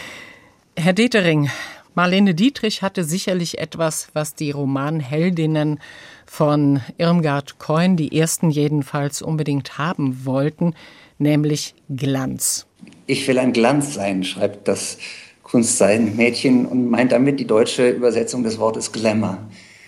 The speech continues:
Speaker 2: Äh, ein glamouröses Leben will sie leben, eine glamouröse Gestalt will sie werden und ist doch,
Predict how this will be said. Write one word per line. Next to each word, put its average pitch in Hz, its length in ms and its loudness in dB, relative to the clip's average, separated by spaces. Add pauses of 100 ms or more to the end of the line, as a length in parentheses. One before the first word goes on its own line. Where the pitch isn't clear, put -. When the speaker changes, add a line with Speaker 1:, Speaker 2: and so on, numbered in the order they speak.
(340)
Speaker 2:
Äh, 107 80 0
ein 117 180 2
glamouröses 120 680 2
Leben 95 300 -6
will 104 120 -8
sie 101 180 -8
leben, 92 240 -8
eine 104 140 -4
glamouröse 110 680 0 (120)
Gestalt 110 480 -2
will 101 120 -4
sie 98 160 -6
werden 95 280 -6
und 127 160 -4
ist 151 240 -2
doch, - 360 0